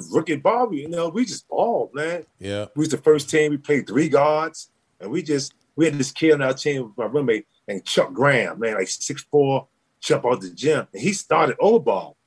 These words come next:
Speaker 2: Uh-huh.
Speaker 1: You know, he, he was pretty good. And he tore his, tore his knee up his senior year, man. That, that, you know, that was, that was, that was drastic for our team. But, um, Bob Sir just, you know,
Speaker 2: Stepped
Speaker 1: came in
Speaker 2: in.
Speaker 1: and took advantage of it.
Speaker 2: Killer.
Speaker 1: Came in and took advantage of it, man.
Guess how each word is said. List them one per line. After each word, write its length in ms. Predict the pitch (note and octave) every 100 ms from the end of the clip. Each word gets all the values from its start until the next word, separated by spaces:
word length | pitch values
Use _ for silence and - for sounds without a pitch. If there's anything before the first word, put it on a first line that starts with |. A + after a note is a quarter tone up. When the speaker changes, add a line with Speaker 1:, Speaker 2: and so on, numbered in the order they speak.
| _ C3
Speaker 2:
Uh-huh. 280 | C#3 D3+ D3+ -
Speaker 1:
You 100 | B2
know, 180 | C#3+
he, 280 | B2+ G3 A#2
he 120 | A#2+ A3
was 140 | -
pretty 240 | - C3
good. 320 | G2 G#3 A3+ A#2
And 100 | A2+
he 140 | B2+
tore 220 | - F#3
his, 120 | D#3 - - - _
tore 120 | A3
his 100 | F3 E3+
knee 160 | G3
up 80 | D3
his 160 | C3+ -
senior 200 | E3 C3
year, 260 | D3 C#3+
man. 380 | B2 B2+ B2+ B2 _ _ _ _
That, 200 | A#2 A#2+
that, 200 | A#2+ A2
you 80 | A#2
know, 220 | A2+ A2+
that 140 | A2
was, 220 | A#2+ G#2 -
that 120 | A2+
was, 280 | A2 - - _ _ _ _
that 60 | C3
was 100 | A#2
drastic 480 | - C3+ B2+ - -
for 100 | A#2+
our 120 | G2+ F#2+
team. 400 | - D3 B2 G2+
But, 120 | G2
um, 280 | F#2+ F2+ F2 _ _ _ _ _
Bob 240 | A#2+ A#2+ -
Sir 220 | D3+ C#3
just, 260 | A#2+ - _ _
you 80 | A#2
know, 280 | G#2+ A#2 -
Speaker 2:
Stepped 320 | - - A2+ A#2+
Speaker 1:
came 120 | A#2
in 60 |
Speaker 2:
in. 100 | B2
Speaker 1:
and 140 | A#2+ G#2
took 120 | C3
advantage 360 | B2 C3+ E3+ B2+
of 200 | E2 -
it. 40 | - _
Speaker 2:
Killer. 320 | - A2+ F2+ E2+
Speaker 1:
Came 280 | B2 B2+
in 60 | B2+
and 80 | A#2
took 140 | C3
advantage 440 | C#3+ A#2 D#3 D3+ A2
of 140 | F2
it, 60 | E2
man. 300 | G#2 A2+